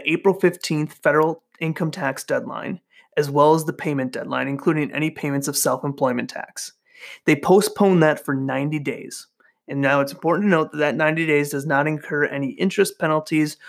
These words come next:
or additions to the tax amount due for failure to file. So basically what this means is that you have until July fifteenth to submit both your tax return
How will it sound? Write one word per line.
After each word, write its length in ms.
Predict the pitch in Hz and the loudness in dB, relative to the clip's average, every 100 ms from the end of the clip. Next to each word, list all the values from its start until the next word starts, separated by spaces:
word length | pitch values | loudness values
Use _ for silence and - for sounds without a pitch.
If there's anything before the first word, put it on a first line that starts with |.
| - _ | -20 _
or 160 | 156 147 | 4 6
additions 720 | 139 139 160 - 175 175 - - - | 6 4 2 4 4 4 -2 -12 -6
to 400 | - 151 143 143 | 0 4 4 2
the 120 | 139 | 0
tax 400 | 139 - 147 - | -2 -2 -2 0
amount 400 | 165 151 147 151 | 2 4 2 -2
due 400 | 156 143 131 131 _ _ | 0 2 2 -4 _ _
for 140 | 170 | -8
failure 340 | - 143 135 | -2 0 0
to 140 | 131 - | -4 -8
file. 500 | - 127 - - _ _ _ _ _ - - | -2 0 -2 -8 _ _ _ _ _ -20 -6
So 240 | - 160 | 2 2
basically 380 | 143 143 156 220 | 2 2 2 4
what 100 | 196 | 4
this 160 | 202 202 | 4 2
means 240 | 151 156 | 0 0
is 80 | 170 | 0
that 140 | 156 | -2
you 120 | 143 170 | 0 -2
have 240 | 175 180 | 0 0
until 400 | 202 190 165 160 | 0 0 0 0
July 460 | 147 139 139 135 180 | 0 -4 -2 -2 -2
fifteenth 640 | - 226 226 175 151 170 - _ _ - _ - | 2 2 2 -2 -2 -4 -10 _ _ -20 _ -4
to 80 | |
submit 420 | 151 - 156 143 151 | 0 2 4 4 4
both 220 | 147 143 | 2 2
your 80 | 139 | -4
tax 340 | - 151 - | -2 -2 -2
return 380 | 180 - 202 | -6 0 2